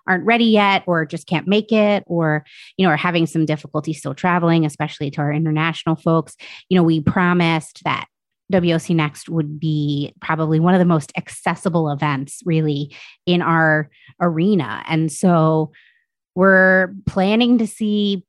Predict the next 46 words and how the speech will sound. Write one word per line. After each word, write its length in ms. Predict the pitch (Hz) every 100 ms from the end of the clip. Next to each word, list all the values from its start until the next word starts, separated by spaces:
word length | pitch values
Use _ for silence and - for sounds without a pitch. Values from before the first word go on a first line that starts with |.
| _ _ 185
just 380 | 180 202 240 254
as 80 |
many 180 | 254 240
people 220 | 226 208
online 480 | 196 190 180 208 214
as 280 | 156 170 190
in 120 | 196
person, 520 | 160 185 196 220 196 180
maybe 360 | 180 175 226 220
if 140 | 170
not 160 | 156 151
more, 460 | 165 202 165 160 151
especially 380 | - 175 190 175
for 100 | 160
the 140 | 160
international 580 | 156 143 156 - 170 147
attendees. 380 | 147 139 131 -
So 360 | 185 170 160 - - _ _ -
it's 160 | 226
a 20 |
great 220 | 214 240 247
way 120 | 233
to 80 | 226
get 220 | 214 208
education 560 | 202 202 208 196 202
and 260 | - 175 190
network, 600 | 185 175 180 175 - - _ _ _
and 140 | 170 175
you 40 |
can 140 | 180 175
sort 220 | 175 175
of, 180 | 175 185
you 80 |
know, 300 | 170 156 160 - _ _ _ -
choose 240 | 208 190
your 80 | 185
own 140 | 175
adventure, 560 | 156 165 175 139 127 156
pick 160 | 190 -
the 100 | 175
way 120 | 175
you 120 | 170
want 200 | 165 156
to 80 | 147
experience 640 | - - 143 143 143 -
it. 100 | -